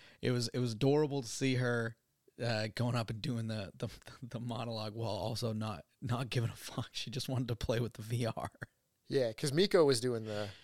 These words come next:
Speaker 1: Yeah, she was doing the seance.
Speaker 2: She was doing this. She was leading the, the little speech deal.
Speaker 1: Mm.
Speaker 2: And then the shrine goddess, I believe, is there for this location.
Speaker 1: Mm-hmm.
Speaker 2: And there's another one at a different,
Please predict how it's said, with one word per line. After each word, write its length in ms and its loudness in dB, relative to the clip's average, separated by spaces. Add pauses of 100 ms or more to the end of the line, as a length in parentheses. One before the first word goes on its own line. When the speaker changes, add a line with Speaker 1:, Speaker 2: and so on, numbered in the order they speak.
(380)
Speaker 1:
Yeah, 240 4
she 160 2
was 120 2
doing 160 2
the 60 -4
seance. 200 0
Speaker 2:
She 80 0
was 140 0
doing 260 -2
this. 380 -2
She 200 -4
was 120 -4 (140)
leading 440 0
the, 160 4 (200)
the 160 4
little 220 2
speech 420 -4
deal. 260 -6 (360)
Speaker 1:
Mm. 160 -2 (320)
Speaker 2:
And 180 0
then 300 -4 (1040)
the 100 0
shrine 440 2
goddess, 640 -2 (280)
I 60 0
believe, 320 -2
is 140 -4
there 220 0
for 520 -4 (260)
this 440 4
location. 640 -6 (240)
Speaker 1:
Mm-hmm. 160 -2
Speaker 2:
And 100 -4
there's 180 -4
another 280 0
one 140 -4
at 40 -8
a 40 -10
different, 360 -10